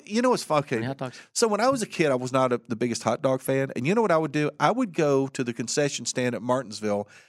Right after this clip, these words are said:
Speaker 1: and I would get the hamburgers and have 'em put the hot dog chili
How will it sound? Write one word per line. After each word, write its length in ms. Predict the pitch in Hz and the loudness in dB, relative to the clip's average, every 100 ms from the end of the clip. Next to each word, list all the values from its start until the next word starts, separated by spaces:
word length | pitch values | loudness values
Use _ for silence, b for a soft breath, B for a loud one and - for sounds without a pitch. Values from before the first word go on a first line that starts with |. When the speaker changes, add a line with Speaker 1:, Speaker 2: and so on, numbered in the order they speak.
| B | B
Speaker 1:
and 140 | - 135 | -2 0
I 80 | 196 | 0
would 160 | 226 | 0
get 160 | 175 - | -2 -4
the 80 | 127 | -8
hamburgers 760 | 147 196 233 165 131 123 123 | -4 -2 -2 0 0 0 -4
and 80 | 117 | -4
have 220 | 127 160 | -2 -2
'em 80 | 143 | -4
put 160 | 156 151 | -6 -6
the 80 | |
hot 300 | 110 156 165 | -4 -2 -2
dog 260 | 135 120 107 | -2 -2 -2
chili 460 | - 190 139 95 | -6 -2 -2 -4